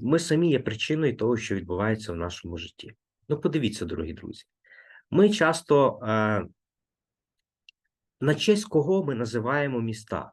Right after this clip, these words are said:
Часто ми називаємо, я говорю зараз про людство, міста на честь різноманітних вбивць і часто маніяків навіть,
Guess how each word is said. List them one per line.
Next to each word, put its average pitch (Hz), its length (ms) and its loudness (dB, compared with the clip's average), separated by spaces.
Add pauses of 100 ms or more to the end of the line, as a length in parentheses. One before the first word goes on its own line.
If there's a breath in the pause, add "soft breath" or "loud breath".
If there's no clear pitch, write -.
(120)
Часто 208 360 0
ми 160 80 2
називаємо, 147 840 0 (120)
я 107 80 -6
говорю 113 260 0
зараз 107 280 -2
про 104 240 0
людство, 139 400 -4
міста 147 540 -2 (240 loud breath)
на 107 120 -2
честь 156 360 -4
різноманітних 123 760 -4 (440 loud breath)
вбивць 110 680 2
і 117 80 -8
часто 135 420 -2
маніяків 117 580 0
навіть, 90 420 -6